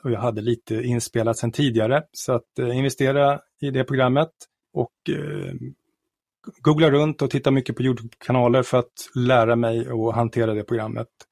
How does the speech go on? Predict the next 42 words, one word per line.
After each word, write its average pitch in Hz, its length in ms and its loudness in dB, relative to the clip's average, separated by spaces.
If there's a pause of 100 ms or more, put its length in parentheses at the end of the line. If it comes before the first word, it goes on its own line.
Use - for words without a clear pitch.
(420)
Eh, 104 480 -6
och 139 120 -4
sen 123 400 -4
i, 170 160 -2 (400)
i 160 40 0
och 156 60 -2
med 151 100 -2
det 135 340 2
så - 180 -6
vart 131 200 0
det 135 60 -4
lite 131 200 -4
fler 139 240 0
besök 139 580 0
och 139 220 -4
lite 139 160 -4
mer 131 120 2
redigering 127 800 0 (560)
och 139 160 -2 (180)
kände 135 320 0
att 120 100 -6 (320)
det 147 60 -4
var 131 140 -4
faktiskt - 380 -6
jättekul 147 600 0
att 120 60 -6
kunna 120 380 2 (220)
klippa 143 240 0
ihop 180 260 2
någonting 104 400 -2 (140)
och, 120 220 -4 (140)
eh, 123 100 -4
lägga 120 220 0
på - 120 -8
musik 113 420 -4 (360)
och, 120 520 -8
och 110 280 -4
få - 240 -6
en 113 160 -4
schysst - 340 -4
stämning 104 520 -2
och, 104 160 -6